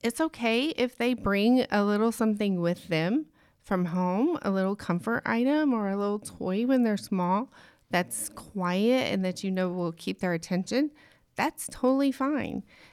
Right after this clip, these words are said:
And then as they get older, maybe you replace that with a sticker activity, or, uh, for my kids, it was those magnetic drawing boards that they could just clear and draw again.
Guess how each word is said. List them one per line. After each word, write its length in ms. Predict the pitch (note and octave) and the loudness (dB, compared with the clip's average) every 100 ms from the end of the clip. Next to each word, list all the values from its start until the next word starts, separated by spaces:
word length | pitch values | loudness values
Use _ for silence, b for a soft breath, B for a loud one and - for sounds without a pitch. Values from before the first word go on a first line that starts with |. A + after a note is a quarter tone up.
| b | b
And 160 | A#3 B3 | 2 4
then 300 | B3+ B3+ B3 | 4 4 2
as 200 | A#3 A#3+ | 2 4
they 100 | B3 | 2
get 220 | A3+ A3 - | 0 0 2
older, 540 | A3 C#4 B3 G#3 A#3 - b b | 4 4 4 4 2 -4 b b
maybe 320 | - G3 G3+ G#3+ | -2 0 2 0
you 260 | A3 G#3+ | 0 0
replace 380 | A3 - A#3 A3 | -2 -2 -4 -2
that 200 | F#3+ E3+ | -2 0
with 320 | F3 F3 - - | 0 -2 -4 -6
a 100 | F#3 | -6
sticker 480 | - - A#3+ F3+ E3+ | -6 -8 -4 -2 -2
activity, 680 | E3+ - F3 F3 - - - - | -4 -6 -6 -6 -6 -6 -6 -4
or, 360 | F#3 F3 E3+ - B B B - | 0 0 -2 -6 B B B -2
uh, 160 | G3 F#3+ | 0 2
for 160 | G#3+ | 2
my 180 | G3+ A3+ | 2 2
kids, 360 | A3+ F3+ F3 F#3+ | 2 2 2 0
it 80 | |
was 160 | F#3 F3 | -2 0
those 240 | F#3 F3+ | 0 -2
magnetic 720 | F3+ F3+ F#3 F#3+ G3 G3+ G3+ - | -2 -2 0 0 0 0 -4 0
drawing 380 | F#3+ G3 G3 | 2 2 2
boards 360 | F#3 E3 D3 E3+ | 2 0 0 -4
that 120 | - | -10
they 80 | - | -10
could 180 | - F#3 | -8 -8
just 240 | - E3 - | -6 -8 -10
clear 420 | - G3+ G#3 G#3 | -2 2 4 4
and 180 | F#3+ F#3 | 2 0
draw 220 | F#3 F#3 | 0 2
again. 440 | F#3 F#3 F#3 F3+ | 2 2 2 0